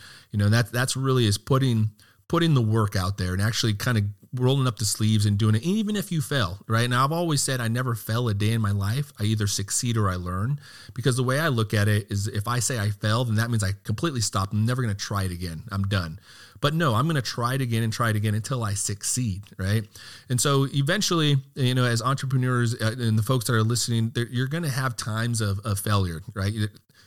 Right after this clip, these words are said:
Success isn't always going to be there, but use those moments as learning moments and not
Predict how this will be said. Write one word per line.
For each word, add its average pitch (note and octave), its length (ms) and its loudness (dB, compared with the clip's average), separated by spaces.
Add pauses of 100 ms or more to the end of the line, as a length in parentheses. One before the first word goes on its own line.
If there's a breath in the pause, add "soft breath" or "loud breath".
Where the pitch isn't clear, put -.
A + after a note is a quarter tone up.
(340 soft breath)
Success D3+ 560 0
isn't C#3+ 240 0
always A2+ 340 0
going A2 200 2
to G2+ 40 2
be G#2 160 2
there, G#2 140 2
but G2+ 200 0
use D3 460 0
those C#3+ 220 2
moments C3 440 0
as G2+ 320 -2
learning A2 540 0
moments D3+ 460 -2
and G#2+ 160 2
not A#2+ 260 0